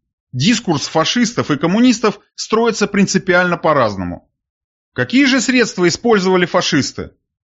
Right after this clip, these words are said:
Прежде всего, они по-новому применяли язык. Они создали слово, сила которого заключалась не в информационном содержании, а в суггесторном воздействии, во внушении через воздействие на подсознание.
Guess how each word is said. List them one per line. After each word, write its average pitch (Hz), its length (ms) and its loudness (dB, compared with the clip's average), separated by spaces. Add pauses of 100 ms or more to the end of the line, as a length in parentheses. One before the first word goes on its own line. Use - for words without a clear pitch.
(220)
Прежде 180 340 0
всего, 131 600 0
они 185 240 0
по-новому 220 480 2
применяли 175 720 0
язык. 123 520 0 (380)
Они 135 220 -2
создали 208 420 0
слово, 214 720 0
сила 240 400 0
которого 185 420 2
заключалась 185 720 0
не 190 160 2
в 175 100 0
информационном 175 800 0
содержании, 139 880 -2 (240)
а 143 100 0
в 139 80 -6
суггесторном 214 880 0
воздействии, 170 920 -2
во 143 140 2
внушении 175 640 2
через 160 320 0
воздействие 175 640 0
на 180 100 0
подсознание. 147 840 -2